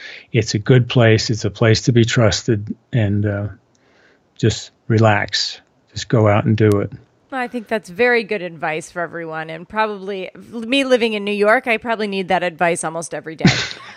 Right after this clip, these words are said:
Speaker 2: Um,
Speaker 1: Right.
Speaker 2: <laughs> so now, where can people get in touch with you if they have some questions?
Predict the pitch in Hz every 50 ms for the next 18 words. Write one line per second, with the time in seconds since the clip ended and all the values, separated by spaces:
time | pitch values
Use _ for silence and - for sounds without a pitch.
0 | - 180 - 247 247 247 233 226 - 233 156 - - - - - _ _ - -
1 | - - - - 330 294 277 277 269 262 226 277 294 311 330 - 349 285 320 339
2 | - - 285 247 262 240 - 247 - 269 240 226 - 247 240 - 196 190 185 170
3 | 151 - 202 190 202 190 165 - 214 196 185 - 196 175 175 - - 151 139 139
4 | 127 165 - - -